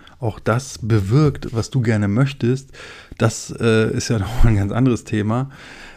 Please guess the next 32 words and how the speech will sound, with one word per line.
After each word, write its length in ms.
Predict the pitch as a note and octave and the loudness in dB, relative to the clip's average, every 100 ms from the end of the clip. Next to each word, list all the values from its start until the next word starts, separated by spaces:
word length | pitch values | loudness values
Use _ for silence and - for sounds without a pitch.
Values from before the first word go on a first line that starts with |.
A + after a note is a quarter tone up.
| - | -8
Aber, 480 | - A2+ A2 G#2+ G#2+ | -2 2 2 2 0
äh, 140 | G#2+ G#2+ | -2 -2
du 140 | G#2 | -2
hast 160 | B2 - | 0 -2
natürlich 360 | G#2 G#2+ G#2 | -2 -2 -2
ansonsten 460 | G#2 G#2 B2+ - G#2+ | -2 0 -2 -2 -2
in 120 | F#2+ | 0
deinem 180 | F#2+ F#2+ | -2 -2
Leben 280 | F#2 F#2+ F#2 | -2 -2 -4
die 160 | F#2 | -4
Wahl. 280 | E2 - F#2+ | -6 -8 -6
Du 80 | G2+ | -6
hast 200 | G2 - | -8 -8
immer 320 | - D3 B2+ F#2+ | 2 4 4 2
die 180 | G2 | -2
Wahl 240 | G2 F#2+ G#2 | -4 -4 -4
zu 140 | - | -6
sagen, 240 | G2+ F#2+ G2+ | -4 -4 -4
für 240 | - G2 | -6 -2
wen 220 | G#2 G2 | -2 -2
arbeite 380 | G2 G2 F#2+ G#2 | -4 -6 -6 -8
ich? 220 | G2 - - - - - - | -10 -14 -20 -20 -20 -20 -6
Arbeite 280 | G#2+ G#2 | -2 0
ich 100 | G2+ | -2
für 100 | - | -2
jemand 320 | G2 G2 G2+ A2+ | -2 -2 -2 2
anders? 280 | A#2+ A#2 | 2 2
Arbeite 280 | - G#2+ G#2 | -2 -4 -4
ich 80 | F#2 | -6
für 100 | G#2+ | -4
mich 160 | G#2 - | -4 -2
selber? 360 | G#2+ G2 F#2+ | -4 -2 -4